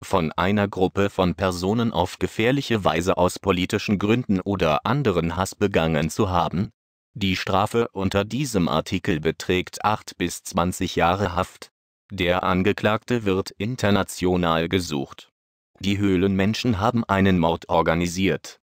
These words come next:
und verstecken den Mörder. Freunde,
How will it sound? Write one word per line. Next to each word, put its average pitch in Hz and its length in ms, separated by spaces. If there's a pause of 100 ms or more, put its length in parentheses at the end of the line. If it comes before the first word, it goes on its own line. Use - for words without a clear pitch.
und 95 200
verstecken 95 600
den 73 160
Mörder. 113 540 (440)
Freunde, 117 460